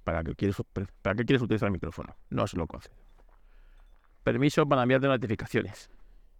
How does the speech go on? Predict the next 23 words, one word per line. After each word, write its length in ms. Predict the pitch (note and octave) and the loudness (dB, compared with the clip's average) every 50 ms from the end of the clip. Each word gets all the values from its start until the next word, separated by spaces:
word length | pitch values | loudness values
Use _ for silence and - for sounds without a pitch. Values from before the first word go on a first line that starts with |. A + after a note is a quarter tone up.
| - - - - - - - - - - - - - | -20 -20 -20 -20 -20 -20 -20 -20 -20 -20 -20 -6 0
"¿Para 200 | - B2 G#2+ A2 | 2 4 4 4
qué 120 | A2+ C3 C3 | 4 4 4
quieres 180 | C3 B2+ - A#2 | 4 2 2 2
enviarme 260 | A2 A2 G#2+ G#2 G#2+ | 0 0 0 0 0
notificaciones?". 720 | G#2+ G2 F#2+ G2 - G2 - - - - - - - - - - - - - - _ - - - - - - - - - - - - - - - - - - - - - | -2 -2 -2 -4 -6 -6 -6 -6 -8 -10 -14 -16 -18 -18 -20 -20 -20 -20 -20 -20 _ -20 -20 -20 -20 -20 -20 -20 -20 -20 -20 -20 -20 -20 -20 -20 -20 -20 -20 -16 -4 2
"No 180 | B2 B2+ B2+ | 4 4 4
te 80 | G2+ - | 4 2
lo 80 | F#2+ - | 0 -2
concedo". 260 | - G#2 - - - - - - - - - - - - - - | -2 -6 -12 -14 -20 -20 -20 -20 -20 -20 -20 -20 -20 -20 -6 0
"Permiso 540 | - A2+ A2 A2+ C#3 D3+ D#3+ - - D#3 D#3+ | 2 2 4 4 4 4 4 4 2 0 2
para 580 | - C#3+ B2 A#2 A2+ A2 G#2 G#2+ G#2 A2 - - - - - - - - - - - - - - - - | 4 4 4 6 4 4 4 2 0 -2 -6 -12 -20 -20 -20 -20 -20 -20 -20 -20 -20 -20 -20 -20 -12 -4
realizar 340 | - G#2 G2+ G2 - C3+ C3 | -2 -2 0 4 4 4 4
llamadas". 360 | A#2+ A2 G#2+ D2+ A1 - - - - _ _ - - - _ - - - _ - - - - - - - - - - - - - - - - - | 4 2 0 -2 -6 -8 -10 -18 -20 _ _ -20 -20 -20 _ -20 -20 -20 _ -20 -20 -20 -20 -20 -20 -20 -20 -20 -20 -20 -20 -20 -20 -20 -16 -6
"¿Para 220 | - - A2 G#2 | -2 0 2 4
qué 120 | G#2+ C3 C3 | 4 4 4
quieres 200 | B2+ B2+ A#2+ A2 | 4 4 4 4
realizar 320 | A#2 G#2 F#2+ - F#2 F2+ | 4 2 2 2 -2 -2
llamadas?". 340 | - - - - - - _ _ - - - - - - - - - - - - - - - | -4 -10 -18 -20 -20 -20 _ _ -20 -20 -20 -20 -20 -20 -20 -20 -18 -18 -20 -20 -12 -4 0
"No 200 | A2+ A#2 G#2+ G2+ | 2 4 4 2
te 80 | F2+ - | 0 -4
lo 60 | - | -12
concedo". 380 | - _ _ - - - - - _ _ _ _ - - - _ - | -18 _ _ -20 -20 -20 -20 -20 _ _ _ _ -20 -20 -20 _ -2
¿Sabes? 240 | - A2+ C3 D#3+ E3 | 0 2 2 2 0